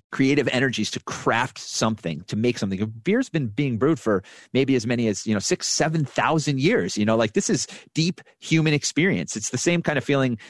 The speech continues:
that I get when I bake bread. It's, like, something very fundamentally human about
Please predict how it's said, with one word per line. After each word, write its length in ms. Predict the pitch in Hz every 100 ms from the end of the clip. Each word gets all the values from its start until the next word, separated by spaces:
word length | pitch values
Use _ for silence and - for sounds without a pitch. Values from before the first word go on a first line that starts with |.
| -
that 100 | 117
I 120 | 147
get 200 | 117 104
when 120 | 113
I 100 | 101
bake 400 | 95 - 113 -
bread. 400 | 131 127 80 90 -
It's, 100 | -
like, 280 | 110 104 -
something 540 | - 165 165 160 143
very 240 | 123 135 127
fundamentally 1040 | - 123 120 113 113 117 110 107 104 101
human 540 | - - 127 127 113 104
about 480 | - 87 104 101